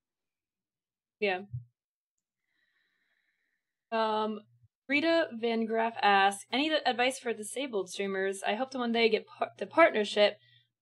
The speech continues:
uh, but my concern is that with my spinal condition, I can't do, sit to do a stream for more than three hours at a time. Uh, rarely I can,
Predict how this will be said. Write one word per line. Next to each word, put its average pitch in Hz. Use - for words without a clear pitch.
uh, 196
but 208
my 226
concern 233
is 254
that 226
with 220
my 196
spinal 214
condition, 190
I 196
can't 214
do, 196
sit -
to 208
do 190
a 185
stream 202
for 202
more 190
than 185
three 185
hours 175
at 175
a 175
time. 233
Uh, 190
rarely 233
I -
can, 247